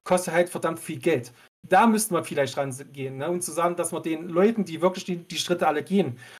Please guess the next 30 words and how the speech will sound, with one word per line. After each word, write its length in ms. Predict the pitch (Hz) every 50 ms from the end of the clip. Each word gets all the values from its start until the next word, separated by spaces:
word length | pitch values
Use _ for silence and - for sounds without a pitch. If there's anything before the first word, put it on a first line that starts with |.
| _ _ -
die 80 | 160
sich 180 | 160 175 170 -
an 140 | 175 165 160
ihre 180 | 156 147 143
Richtlinie 320 | 175 190 - - 170 175 170
verfahren, 460 | - 156 127 - 175 180 175 160 165
äh, 380 | - 151 135 170 - 147 143 135
halten, 320 | 156 180 196 - 143 120 - - - - _
dass 160 | - 143 -
man 180 | 175 147 135 -
den, 340 | - 175 185 196 196 175 175 -
äh, 100 | 170 -
die, 180 | - 185 180 180
die 180 | - 175 180 185
Leute 240 | 180 175 180 180
dann 180 | 170 170 156 151
finanziell 380 | - - 180 - - - 165 160
unterstützt. 640 | 147 147 143 123 117 - 220 196 - - - - _ _ _ _ _ _ _ _
Genauso 400 | - 165 160 170 175 175 - 165
wie, 200 | 165 170 165 170
ähm, 520 | 175 175 160 156 151 147 147 147 156 - -
die 120 | 143 151 -
ganze 280 | 180 180 190 196 190
Angleichungs-O 720 | 165 208 247 233 202 185 175 - 156 156 151 - - 175
P, 340 | 123 - - - 135 127 113 - 143
ne, 240 | 147 147 156 151 - - - - - _
dass, 160 | - 160 147 -
dass 240 | 185 175 175 -
da, 280 | - 185 175 180 185 170 160 151
äh, 240 | 143 - - -